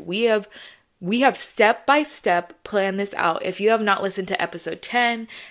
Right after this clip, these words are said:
episode seven, we talk about these steps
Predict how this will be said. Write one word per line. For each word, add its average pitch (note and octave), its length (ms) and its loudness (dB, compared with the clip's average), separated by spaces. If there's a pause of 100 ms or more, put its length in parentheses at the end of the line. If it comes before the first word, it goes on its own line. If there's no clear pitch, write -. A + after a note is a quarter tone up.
episode F3 680 2
seven, A3 560 2
we A3+ 200 -2
talk G#3 360 -2
about F#3+ 460 -2
these G3+ 200 -4
steps - 540 -2